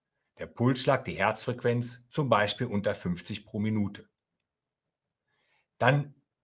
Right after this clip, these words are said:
ist da oft mit verbunden eine Müdigkeit, eine Schwäche und ein Abfall der körperlichen Leistung. Was sonst gut ging, geht plötzlich nicht mehr. Wo sonst Treppensteigen ein, zwei Etagen ohne Schwierigkeiten möglich war, müssen Pausen gemacht werden.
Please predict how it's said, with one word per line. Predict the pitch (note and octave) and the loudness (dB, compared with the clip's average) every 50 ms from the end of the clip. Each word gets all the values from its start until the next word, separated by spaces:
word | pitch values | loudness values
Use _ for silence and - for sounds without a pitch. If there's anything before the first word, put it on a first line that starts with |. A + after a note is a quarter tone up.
| _ _ | _ _
ist | - - - | -8 -4 0
da | |
oft | A2+ A2+ - - - | 0 0 0 -2 -2
mit | A#2 A#2+ A#2+ | -4 -4 -2
verbunden | - - G2 E2+ F2 A2 B2 C3+ C#3 C#3+ | 0 0 0 0 0 0 0 0 0 -2
eine | - E3+ F3 F3 | -4 -4 -2 -2
Müdigkeit, | F3 G2+ A#2 A#2 C3+ C3 A#2+ - - C#3 C3 C3 C3 C3 - - _ _ _ _ - | 0 0 0 0 -2 -4 -4 -2 -2 0 0 0 -2 -4 -8 -18 _ _ _ _ -10
eine | - F2+ E2 E2 | -8 -6 -6 -6
Schwäche | - - - A2+ A2 A2 - B2 A#2+ A#2+ A#2+ - - - _ _ _ _ | -6 -2 0 0 0 2 0 -2 -2 -2 -4 -8 -14 -20 _ _ _ _
und | - A#2 A#2 | -4 0 4
ein | A2 G2 G2 - | 4 4 4 4
Abfall | - G#2 G#2+ - - - A2+ A2 | 2 0 0 2 2 2 2 4
der | A2+ A2 | 4 2
körperlichen | G#2+ - A2 G2+ G#2 A2 G#2+ G#2 F#2+ - A2 | 2 4 2 4 4 4 2 2 0 -2 0
Leistung. | G#2+ G#2 G2 G2 F#2+ - - - - - - _ _ _ _ _ _ _ _ _ _ | 2 2 2 2 0 -2 -8 -14 -16 -20 -20 _ _ _ _ _ _ _ _ _ _
Was | - A#2+ A#2 - - | 6 6 8 8 8
sonst | - C#3 C#3+ D#3 D3+ - - - | 10 10 10 10 6 0 -4 -6
gut | - B2+ B2 A#2+ B2 | -2 0 0 0 0
ging, | - B2 A#2+ C3 - B2 - - _ _ - | 0 0 2 2 0 -4 -8 -18 _ _ 0
geht | - A#2 A#2 - A#2+ | 0 0 0 0 -2
plötzlich | - - E2 - - - - D#2+ - - - | -2 -2 -2 -2 -4 -10 -12 -14 -16 -16 -20
nicht | - - - | -20 -18 -16
mehr. | D#2+ - - - _ _ _ _ _ _ _ _ _ _ _ | -14 -14 -14 -16 _ _ _ _ _ _ _ _ _ _ _
Wo | - B2 B2 | -2 0 2
sonst | A2 G2+ B2+ B2+ C3+ C#3 - - - - _ _ | 6 8 8 8 8 6 2 -4 -8 -10 _ _
Treppensteigen | - - A#2+ A#2+ - C3 A#2+ - - - A#2 A#2 A2+ A#2 A#2 A2+ - - | -4 0 0 0 0 -2 -8 -4 0 0 2 2 2 2 0 -2 -4 -2
ein, | G#2 G#2 A2 | -2 -2 -2
zwei | - - - G#2+ G2+ F#2+ | -2 0 2 2 2 2
Etagen | F#2+ - - G#2+ A2 A2 A2+ G#2+ A2+ A#2+ B2 - - | 0 -4 -2 0 2 2 2 0 -2 -4 -6 -6 -4
ohne | - C#3+ D3 D3 C#3 B2 | 0 2 4 4 4 2
Schwierigkeiten | - - B2 A2+ A2 G#2+ - - - G#2+ G2+ - - G#2+ | 0 0 0 0 0 0 0 2 2 2 2 2 0 0
möglich | G#2+ A2 A2 A2 - A2+ - - | 0 0 0 -2 -6 -10 -6 -4
war, | A#2 A2+ A2+ A2+ - _ | -2 -2 -4 -6 -10 _
müssen | - G#2 G#2+ G#2 - - A2+ - | -4 -2 -2 -2 -2 -4 -6 -2
Pausen | - - G2 G#2 G2+ F#2 F2+ | 2 4 4 4 4 0 -2
gemacht | D#2+ D#2 D2+ D2+ - - _ - | -6 -6 -10 -12 -14 -16 _ -20
werden. | - - | -20 -20